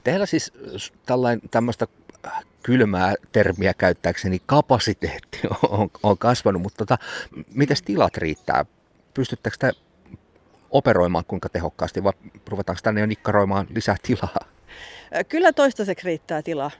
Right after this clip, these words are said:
Speaker 2: ihan hyvin. Ja meillähän on nyt nimenomaan tarkoitus sitten vähän sitä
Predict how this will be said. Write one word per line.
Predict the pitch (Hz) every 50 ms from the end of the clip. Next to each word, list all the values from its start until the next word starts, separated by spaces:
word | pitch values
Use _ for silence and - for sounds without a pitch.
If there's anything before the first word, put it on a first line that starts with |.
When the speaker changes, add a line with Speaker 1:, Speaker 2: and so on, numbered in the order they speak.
| - -
Speaker 2:
ihan | 156 156 160 135 147 147
hyvin. | 160 139 123 127 127 165 - - - - - - - -
Ja | 190 196 190 -
meillähän | 190 202 202 196 190 190 202 185 185
on | 190 214 220 220
nyt | 208 175 -
nimenomaan | 190 170 165 170 160 160 165 160 160
tarkoitus | - 175 165 156 170 160 - 160 -
sitten | - 165 - - 165 147
vähän | 160 160 170 160
sitä | 156 170 156 - 170 156 147